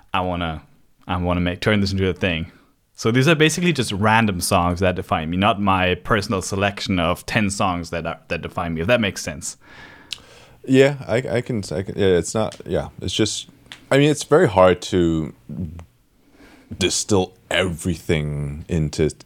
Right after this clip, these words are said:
Speaker 2: into ten songs, so, hey, who knows? Maybe
Speaker 1: But
Speaker 2: we'll
Speaker 1: it's,
Speaker 2: do
Speaker 1: it's
Speaker 2: another
Speaker 1: more
Speaker 2: ten
Speaker 1: like,
Speaker 2: songs.
Speaker 1: it's more like curated by my phone, and I pick them out from
Speaker 2: True,
Speaker 1: that
Speaker 2: true.
Speaker 1: curation rather than me going ahead and saying,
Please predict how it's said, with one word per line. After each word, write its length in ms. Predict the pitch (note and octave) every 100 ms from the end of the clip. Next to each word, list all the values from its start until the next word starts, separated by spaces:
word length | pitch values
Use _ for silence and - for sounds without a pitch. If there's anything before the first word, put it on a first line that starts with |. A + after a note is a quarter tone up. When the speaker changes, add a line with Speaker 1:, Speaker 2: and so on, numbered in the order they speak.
| _
Speaker 2:
into 240 | F2 D#2 D#2
ten 220 | D#2 D2+
songs, 420 | - C#2+ - D#2
so, 320 | - D2+ D2+ D#2 - - - - -
hey, 220 | B2 G#2+
who 100 | G2
knows? 300 | B2+ A#2+ F2
Maybe 260 | F#2 G2 A2
Speaker 1:
But 60 | A#2+
Speaker 2:
we'll 40 | C3+
Speaker 1:
it's, 120 | G#2+
Speaker 2:
do 60 | G#2
Speaker 1:
it's 100 | A2
Speaker 2:
another 100 | C3+
Speaker 1:
more 80 |
Speaker 2:
ten 100 | C3+
Speaker 1:
like, 100 | A#2+
Speaker 2:
songs. 140 | A#2+ F2
Speaker 1:
it's 80 | B2
more 180 | B2+ B2
like 140 | A#2+
curated 600 | - C3+ B2+ B2+ A#2+ G#2+
by 200 | G#2+ G#2
my 180 | G#2 G2
phone, 500 | G2 A2 B2 C3+ C#3
and 220 | G#2 G#2 G2+
I 140 | G2+
pick 480 | G2+ - - A2 -
them 180 | G#2 G2
out 180 | F#2+
from 200 | - A2+
Speaker 2:
True, 40 | F#2+
Speaker 1:
that 160 | F#2+ F#2+
Speaker 2:
true. 120 | G2
Speaker 1:
curation 460 | E2+ G2 G2 - G2
rather 260 | G2+ G2+
than 220 | G2+ G2
me 220 | G2+ G#2+ G#2
going 400 | G2+ F#2+ G2 G2
ahead 300 | F#2 F2+ E2+
and 120 | E2+
saying, 480 | - F#2 F2 F2